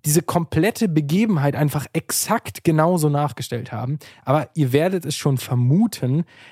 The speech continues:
natürlich stammt diese Szene nicht aus zweitausend, sondern von zweitausendfünfzehn und ist tatsächlich nach der echten Rolltreppenszene entstanden. Die Simpsons haben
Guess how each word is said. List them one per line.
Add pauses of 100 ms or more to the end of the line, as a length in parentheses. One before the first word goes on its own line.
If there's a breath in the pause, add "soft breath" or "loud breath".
natürlich
stammt
diese
Szene
nicht
aus
zweitausend, (280 loud breath)
sondern (160 soft breath)
von
zweitausendfünfzehn (340 loud breath)
und
ist (100)
tatsächlich
nach
der
echten
Rolltreppenszene
entstanden.
Die
Simpsons
haben